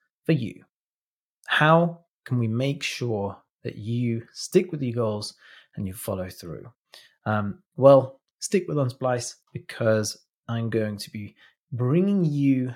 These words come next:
some information that will help you with each decision along the way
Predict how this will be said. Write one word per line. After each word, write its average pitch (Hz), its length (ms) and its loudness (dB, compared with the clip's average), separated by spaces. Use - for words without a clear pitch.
some - 220 -10
information 104 580 -8
that 95 100 -8
will 95 120 -12
help - 440 2
you 107 280 -4
with 117 160 4
each 151 280 0
decision 117 420 -6
along 104 240 -8
the 98 80 -10
way 92 300 -12